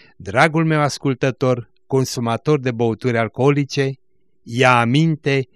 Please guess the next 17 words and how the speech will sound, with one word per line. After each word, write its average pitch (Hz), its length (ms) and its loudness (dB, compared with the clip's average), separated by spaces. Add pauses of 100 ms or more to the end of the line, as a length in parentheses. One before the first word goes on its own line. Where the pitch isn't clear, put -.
(200)
că 131 140 0
și 262 340 0
tu 262 100 0
vei 214 200 6
răspunde 170 720 0 (280)
pentru 160 340 0
toate 285 300 0
urmările 143 640 2
pe 123 160 -2
care 127 300 0
beția 123 540 0
le 147 120 2
va 127 180 2
lăsa 123 480 -2 (180)
în 117 260 -4
viața 160 380 0
ta, 139 360 -2